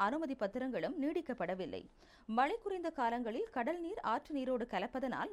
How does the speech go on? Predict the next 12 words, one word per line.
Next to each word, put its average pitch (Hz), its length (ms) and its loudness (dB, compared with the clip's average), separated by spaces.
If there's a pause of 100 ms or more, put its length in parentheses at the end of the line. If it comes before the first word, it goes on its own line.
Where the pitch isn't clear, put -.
மக்கள் 302 300 -4
சுத்தமான 349 400 -2 (120)
குடிநீரை 214 440 -2
பெறுவதில் 226 400 -2 (320)
பெரும் 311 240 2
பிரச்சனைகளை 302 480 -2 (140)
எதிர்நோக்கி 269 420 -2
வந்தனர். 170 340 -2 (360)
இதனையடுத்தே 190 520 2 (140)
களுகங்கையின் 240 580 0
மணல் 226 280 0
அகழ்விற்கு 208 360 -4